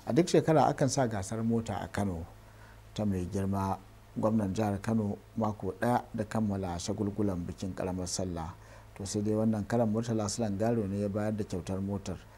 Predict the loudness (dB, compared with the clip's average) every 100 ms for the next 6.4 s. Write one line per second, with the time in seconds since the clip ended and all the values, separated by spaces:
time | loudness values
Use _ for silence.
0 | -20 -20 -16 -2 0 2 0 0 0 2
1 | 0 0 0 -2 -4 -8 -20 -20 -20 -18
2 | -8 -2 0 2 2 2 0 -2 -2 0
3 | 0 0 -2 -2 -2 -2 -2 -2 -2 -2
4 | -2 -4 -4 -6 -12 -20 -18 -10 0 2
5 | 2 0 0 2 2 2 0 0 -2 -2
6 | -2 0 -2